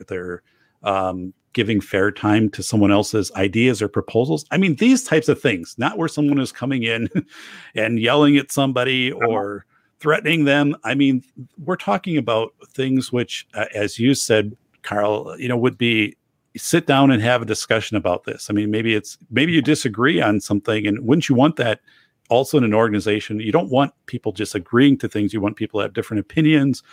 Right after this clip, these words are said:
Speaker 1: But, but I'm like, if you, a-, a-, and I, I've warned him, I said, "This whole thing of, um, hostile work environment is the most dangerous human resources component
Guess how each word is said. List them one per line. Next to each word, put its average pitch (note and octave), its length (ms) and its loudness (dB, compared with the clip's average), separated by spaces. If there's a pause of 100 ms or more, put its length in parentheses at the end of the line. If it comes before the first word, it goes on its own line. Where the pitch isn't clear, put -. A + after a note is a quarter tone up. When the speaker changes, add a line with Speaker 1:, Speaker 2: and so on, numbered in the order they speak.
(680)
Speaker 1:
But, A#2+ 240 0 (260)
but A2+ 160 -4
I'm A#2+ 140 2
like, A#2 440 0
if C3 240 0
you, G#3+ 520 2 (480)
a-, B2+ 260 0
a-, - 40 -4 (120)
and D3 160 6
I, C#3 200 4
I've A#2 200 2
warned G3 360 4
him, G2 120 0
I G2 120 0
said, G2+ 260 -6 (200)
"This C3+ 180 -4
whole F3 180 0
thing D3 300 -6
of, G2+ 340 -10
um, F#2+ 400 -8 (380)
hostile B2+ 420 -2
work A2+ 240 2
environment G2 680 0
is F#2+ 380 -8
the A2 100 -4
most G2 420 -2 (220)
dangerous A2 760 4 (120)
human C3 360 0
resources G#2 600 -2
component G#2+ 720 0